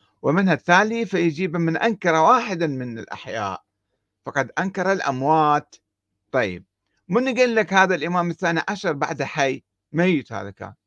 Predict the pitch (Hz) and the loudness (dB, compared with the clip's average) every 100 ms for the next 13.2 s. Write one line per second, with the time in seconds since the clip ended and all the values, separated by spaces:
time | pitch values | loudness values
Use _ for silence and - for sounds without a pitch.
0 | _ _ _ _ _ 147 165 147 147 180 | _ _ _ _ _ -6 -4 -4 -4 -6
1 | 175 196 196 175 - 120 113 110 104 - | -6 -6 -6 -8 -8 -8 -8 -10 -12 -10
2 | 196 202 208 202 170 104 _ _ _ 156 | -4 -2 0 -2 -4 -8 _ _ _ -6
3 | 214 196 208 202 175 175 170 139 170 - | -4 0 0 0 -2 -2 -2 0 0 0
4 | 156 120 120 110 135 131 113 - 120 135 | -6 -6 -6 -6 -6 -8 -10 -8 -4 -2
5 | 143 - _ _ - 123 127 113 113 107 | -4 -8 _ _ -14 -10 -6 -4 -2 -2
6 | 101 98 _ _ _ _ _ _ _ _ | -6 -10 _ _ _ _ _ _ _ _
7 | _ _ _ _ _ 135 165 180 - - | _ _ _ _ _ 0 2 2 -2 -6
8 | 156 180 170 160 147 - _ _ _ - | -2 0 0 -2 -4 -10 _ _ _ -4
9 | 170 180 165 151 143 143 131 143 147 123 | 0 0 -2 -6 -6 -6 -4 -2 -2 -4
10 | 127 143 139 127 - 113 113 120 - 113 | -2 -2 -2 -6 -10 -10 -8 -8 -8 -10
11 | 107 107 101 135 147 139 135 131 123 104 | -10 -14 -6 0 0 0 -4 -6 -8 -4
12 | 107 95 - 120 131 113 107 131 135 127 | -4 -4 -8 -8 -6 -6 -4 -2 -2 -2
13 | 123 | -8